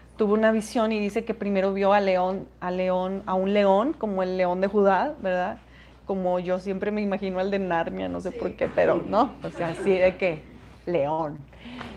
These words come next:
Speaker 1: Y, y bonito, y, y fuerte, y tierno, pero autoridad, ya saben, así, tipo Narnia. Y entonces ella empezó a decir que, dice, "¿Qué, qué, qué, qué, qué es, qué es eso, señor?".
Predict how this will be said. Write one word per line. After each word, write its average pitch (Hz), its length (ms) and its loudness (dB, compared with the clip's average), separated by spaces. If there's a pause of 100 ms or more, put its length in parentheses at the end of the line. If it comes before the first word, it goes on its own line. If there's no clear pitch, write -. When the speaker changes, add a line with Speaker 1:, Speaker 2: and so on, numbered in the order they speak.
(100)
Speaker 1:
Y, 233 260 2 (380)
y 233 80 2
bonito, 226 680 6
y, 247 80 6 (180)
y 165 280 -10
fuerte, 208 800 4
y 180 100 -8
tierno, 190 600 0
pero 156 320 0
autoridad, 160 560 -4
ya 277 120 -4
saben, 143 340 -6
así, 165 340 -6 (300)
tipo 330 220 -2
Narnia. 233 320 -4 (200)
Y 226 80 -6
entonces 269 540 2 (720)
ella 208 260 2
empezó 226 300 -2
a 208 60 6
decir 202 400 -2
que, 185 300 0 (1500)
dice, 208 280 0
"¿Qué, 202 240 -2 (200)
qué, 208 260 -2
qué, 208 200 -2
qué, 202 440 0
qué 226 80 0
es, 220 180 -2
qué - 140 -2
es 220 140 -2
eso, 254 240 2
señor?". 196 420 -4